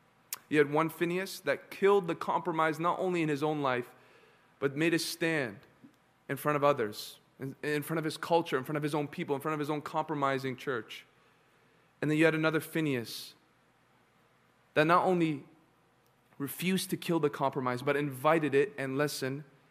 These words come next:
it ended up killing him. It ended up killing him. And so we come back here and we look in verse fifteen, and we see, moreover,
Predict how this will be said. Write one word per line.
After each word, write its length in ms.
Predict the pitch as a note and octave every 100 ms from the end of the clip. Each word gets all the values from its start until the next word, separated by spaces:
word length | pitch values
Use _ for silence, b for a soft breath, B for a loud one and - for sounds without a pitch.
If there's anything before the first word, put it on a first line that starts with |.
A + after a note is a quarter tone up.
| -
it 100 | C3+
ended 220 | C#3+ C#3+
up 180 | C3 B2+
killing 340 | - C3 B2 A2+
him. 300 | A2+ A2 - _ _ _ _ _ _ _ _ _ _ _ _
It 100 | A#2
ended 220 | C3 B2+
up 120 | A#2+
killing 300 | - C#3 A#2
him. 240 | A#2+ G#2 B2 _ _ _ _ _ _ _ _ _ _ b b b b b b -
And 80 | -
so 100 | E3+
we 80 |
come 220 | F3 G3+ F#3+
back 240 | F3+ E3+
here 380 | - D3+ E3 F3+
and 140 | C#3+ D3
we 80 |
look 300 | D3 D#3 D3+
in 100 | C#3
verse 220 | C3 D3 -
fifteen, 600 | D3 - D3+ C3+ A#2 B2+ _ _ _ _ _ _ _ _ _ _ _ _ _ _ _ _ -
and 60 | C#3+
we 80 | C#3+
see, 560 | - F3 D#3+ C#3+ B2 b b b
moreover, 840 | D3 D#3+ E3 E3+ F3+ G3+ C3+ G2